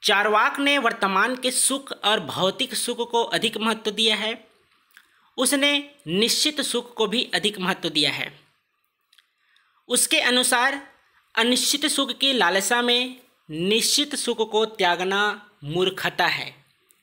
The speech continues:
ये रहा आपका आठवां प्रश्न का मॉडल आंसर जो पूछा गया था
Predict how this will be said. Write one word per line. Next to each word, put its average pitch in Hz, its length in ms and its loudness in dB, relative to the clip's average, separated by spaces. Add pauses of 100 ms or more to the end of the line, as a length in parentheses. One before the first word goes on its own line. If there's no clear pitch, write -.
(160)
ये 180 160 2
रहा 208 200 4
आपका 208 400 2
आठवां 180 460 0
प्रश्न 175 300 -4
का 175 160 -2
मॉडल 151 300 -2
आंसर 143 420 -10 (220)
जो 156 180 -8
पूछा 147 340 -14
गया 135 180 -12
था 226 340 -10